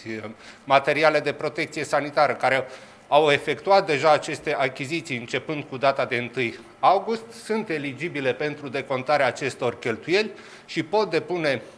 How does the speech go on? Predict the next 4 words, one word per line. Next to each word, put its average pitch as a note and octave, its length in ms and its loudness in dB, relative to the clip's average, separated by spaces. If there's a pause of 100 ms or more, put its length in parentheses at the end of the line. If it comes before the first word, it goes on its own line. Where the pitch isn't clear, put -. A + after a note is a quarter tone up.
(200)
cererea D#3 440 4
pentru C3 560 -6 (600)
finanțarea D3+ 680 6
lor D3 320 2